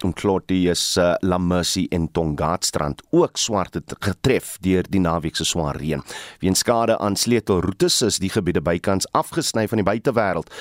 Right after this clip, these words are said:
Inwoners het nie water, krag, riool of selfoonsein nie.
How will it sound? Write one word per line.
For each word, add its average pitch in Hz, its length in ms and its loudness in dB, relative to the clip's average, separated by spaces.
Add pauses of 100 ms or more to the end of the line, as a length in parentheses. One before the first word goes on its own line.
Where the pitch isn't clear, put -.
(200)
Inwoners 139 540 2
het 95 160 0
nie 87 100 2
water, 80 480 -2
krag, 120 380 -2
riool 90 400 2
of - 160 -4
selfoonsein 120 840 2
nie. 85 140 2